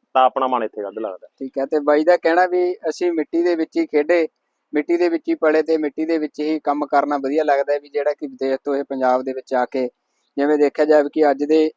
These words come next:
Speaker 2: ਜਵਾਨੀ ਜਿਹੜੀ ਵਿਦੇਸ਼ਾਂ ਤੋਂ ਪੰਜਾਬ ਆਉਂਦੀ ਹੈ ਤਾਂ ਉਹਨਾਂ ਦੇ ਮਨ ਦੇ ਵਿੱਚ ਕਿਤੇ ਨਾ ਕਿਤੇ ਜ਼ਿਆਦਾ ਫੁਕਰਪਣਾ ਹੁੰਦਾ ਨਾ ਬਾਈ, ਪਰ ਤੁਸੀਂ ਫਿਰ ਵੀ ਮਿੱਟੀ ਦੇ ਨਾਲ ਜੁੜੇ ਹੋ ਤਾਂ ਇਹ ਬਹੁਤ ਵੱਡੀ ਗੱਲ ਹੈ ਵੀ ਆਪਣੇ ਖੇਤ ਦੇ ਵਿੱਚ ਕੰਮ ਕਰਨਾ ਤਾਂ ਹਰ ਇੱਕ ਇਨਸਾਨ ਦੇ ਵੱਸ ਦੀ ਗੱਲ ਨਹੀਂ, ਪਰ ਮੈਂ ਤੁਹਾਨੂੰ ਕਈ ਵਾਰ ਦੇਖਿਆ ਵੀ ਤੁਸੀਂ ਆਪਣੇ ਖੇਤ ਦੇ ਵਿੱਚ ਹੀ ਕੰਮ ਕਰਦੇ ਰਹਿੰਦੇ ਹੋ, ਹਨਾ।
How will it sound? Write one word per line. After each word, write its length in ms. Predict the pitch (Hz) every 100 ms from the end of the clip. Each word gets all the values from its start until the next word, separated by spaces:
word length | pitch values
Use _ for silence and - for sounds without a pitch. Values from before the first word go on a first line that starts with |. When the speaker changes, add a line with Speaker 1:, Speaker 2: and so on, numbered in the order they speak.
| 143
Speaker 2:
ਜਵਾਨੀ 340 | 143 143 143
ਜਿਹੜੀ 180 | 147 160
ਵਿਦੇਸ਼ਾਂ 420 | 143 139 - 147
ਤੋਂ 180 | 143 156
ਪੰਜਾਬ 380 | 143 135 135 135
ਆਉਂਦੀ 240 | 135 139
ਹੈ 60 | 139
ਤਾਂ 140 | 147
ਉਹਨਾਂ 160 | 147 151
ਦੇ 100 | 143 135
ਮਨ 180 | 131 139
ਦੇ 80 | 139
ਵਿੱਚ 200 | 131 127
ਕਿਤੇ 220 | 139 139
ਨਾ 100 | 139
ਕਿਤੇ 220 | 135 135
ਜ਼ਿਆਦਾ 320 | - 123 131
ਫੁਕਰਪਣਾ 520 | - 117 131 131 131
ਹੁੰਦਾ 220 | 120 113 123
ਨਾ 100 | 143
ਬਾਈ, 120 | 135 - _ _ _ _ _
ਪਰ 180 | 151 160
ਤੁਸੀਂ 300 | 160 160 175
ਫਿਰ 200 | 165 165
ਵੀ 120 | 185
ਮਿੱਟੀ 260 | 180 160 160
ਦੇ 100 | 165
ਨਾਲ 200 | 160 156
ਜੁੜੇ 200 | 147 147
ਹੋ 60 | 156
ਤਾਂ 120 | 156
ਇਹ 160 | 156 151
ਬਹੁਤ 220 | 135 135 143
ਵੱਡੀ 280 | 143 147 143
ਗੱਲ 180 | 139 139
ਹੈ 80 |
ਵੀ 120 | 139 143
ਆਪਣੇ 260 | 139 147
ਖੇਤ 240 | - 131 135 143
ਦੇ 80 |
ਵਿੱਚ 200 | 135 131 135
ਕੰਮ 220 | 131 127
ਕਰਨਾ 380 | - 131 131 135
ਤਾਂ 140 | 135 131
ਹਰ 200 | 127 131
ਇੱਕ 180 | -
ਇਨਸਾਨ 460 | 139 131 - 127 131
ਦੇ 80 | 127
ਵੱਸ 220 | 127 117
ਦੀ 120 | 127 123
ਗੱਲ 120 | 123
ਨਹੀਂ, 180 | 120 131 _ _ _
ਪਰ 140 | 139 147
ਮੈਂ 100 | 156
ਤੁਹਾਨੂੰ 200 | 156 151
ਕਈ 180 | 151
ਵਾਰ 200 | 170 165
ਦੇਖਿਆ 280 | 151 139 147
ਵੀ 80 | 156
ਤੁਸੀਂ 260 | 151 151 151
ਆਪਣੇ 220 | 147 151
ਖੇਤ 240 | - 143 151
ਦੇ 100 | 147
ਵਿੱਚ 180 | 139 143
ਹੀ 60 |
ਕੰਮ 220 | 139 135
ਕਰਦੇ 280 | 127 123 123
ਰਹਿੰਦੇ 220 | 120 123
ਹੋ, 100 | 131
ਹਨਾ। 80 | -